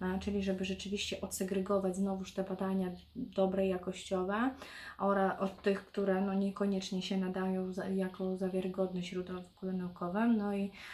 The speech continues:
z tych ponad siedemset czy osiemset badań wybrano tylko osiemdziesiąt i te tylko osiemdziesiąt pokazało znowuż to samo, co, co ten przegląd, przegląd w dwa tysiące czternastym roku,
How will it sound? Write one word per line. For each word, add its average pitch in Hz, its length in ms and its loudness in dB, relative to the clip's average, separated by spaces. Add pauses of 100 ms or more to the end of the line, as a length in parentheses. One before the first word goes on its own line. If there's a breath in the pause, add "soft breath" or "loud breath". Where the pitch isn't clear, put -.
(140 loud breath)
z - 100 -14
tych 196 160 0
ponad 220 440 6
siedemset 190 640 0
czy 196 160 0
osiemset 190 400 0
badań 196 540 0
wybrano 185 520 0
tylko 190 640 -4
osiemdziesiąt 202 760 0 (500 loud breath)
i 196 500 4
te 190 80 0
tylko 202 340 0
osiemdziesiąt 190 640 0
pokazało 190 580 0
znowuż 214 540 4
to 196 100 -4
samo, 196 440 0 (180)
co, 185 280 -2
co - 160 -12
ten 190 160 2
przegląd, 190 540 -2
przegląd 190 400 -2
w 190 40 -8
dwa 185 180 -2
tysiące 185 760 -4 (100)
czternastym 190 680 0
roku, 190 360 2